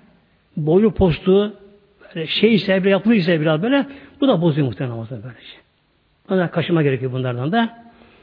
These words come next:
Yalnız eğer mesafe farkı varsa,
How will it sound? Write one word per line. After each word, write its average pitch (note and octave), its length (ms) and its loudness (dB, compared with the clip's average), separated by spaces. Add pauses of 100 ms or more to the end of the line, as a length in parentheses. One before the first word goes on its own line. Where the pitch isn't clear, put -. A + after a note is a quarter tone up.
(1400)
Yalnız C4+ 460 2 (2250)
eğer B3+ 460 0 (840)
mesafe A3 640 0
farkı A3+ 440 -2
varsa, E3 360 0